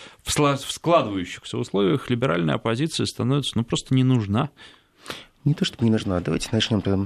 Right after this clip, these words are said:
Speaker 2: наверное, по порядку. Посмотрите, Соединенные Штаты Америки, когда сокращают приток новых туристов в свою страну, они делают это не за счет всегда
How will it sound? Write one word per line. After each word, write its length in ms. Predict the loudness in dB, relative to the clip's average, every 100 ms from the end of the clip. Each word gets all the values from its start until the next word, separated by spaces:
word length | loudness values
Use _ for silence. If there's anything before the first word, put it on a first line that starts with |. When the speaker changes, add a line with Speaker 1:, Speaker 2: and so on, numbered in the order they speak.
| -2
Speaker 2:
наверное, 220 | -4 -4 -6
по 60 |
порядку. 460 | -4 -2 -2 -4 -8 -8
Посмотрите, 460 | -4 -2 0 -2
Соединенные 220 | 0 0
Штаты 260 | 0 -4 0
Америки, 440 | 0 0 -2 -4 -6 -12 -18 -18 -20 _
когда 600 | -6 -4 -2 0 2 0 -4 -10 -4
сокращают 600 | -2 0 0 0 0 0
приток 480 | -4 -2 -2 -4 -2
новых 420 | 0 0 -2 -10 -4
туристов 400 | -2 -2 -4 -6
в 40 |
свою 200 | -2 -2
страну, 420 | -2 0 2 2 0 -20 -20 -20 -20 -20 -20 _ _ _ -8
они 240 | -6 -4
делают 340 | -2 -2 0 0
это 140 | 0
не 200 | 2 2
за 120 | 0
счет 320 | 0 0 0 -2
всегда 480 | -6 0 0 0